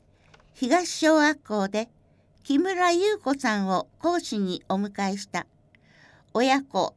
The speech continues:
陶芸教室が行われました。参加者は最初は苦戦していましたが、親子で協力しながら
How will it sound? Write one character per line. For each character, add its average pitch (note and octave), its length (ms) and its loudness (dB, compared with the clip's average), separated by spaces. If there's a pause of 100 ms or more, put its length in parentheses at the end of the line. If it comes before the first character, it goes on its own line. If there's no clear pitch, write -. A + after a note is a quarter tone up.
陶 D4 220 0
芸 F#4+ 220 -2
教 F4 280 -2
室 - 220 -6
が B3 280 0
行 G3+ 220 -4
わ G3+ 220 0
れ F#3+ 100 -2
ま F#3+ 140 -2
し - 140 -12
た。 F3 180 -4 (880)
参 A#3+ 300 0
加 A3 120 -2
者 G3+ 200 -2
は G3+ 180 0 (320)
最 D#4+ 300 2
初 E4+ 140 -4
は D4 180 2
苦 - 160 -12
戦 G4+ 280 -2
し - 120 -10
て F#4 180 0
い F4+ 80 -2
ま F#4+ 180 -2
し - 120 -12
た A#3+ 140 -2
が、 G3+ 220 0 (500)
親 B3 280 2
子 G#3+ 160 -2
で G3 140 -2
協 A#3+ 260 0
力 D#4+ 260 -2
し - 160 -6
な D#4 160 2
が A#3+ 140 0
ら G3+ 180 0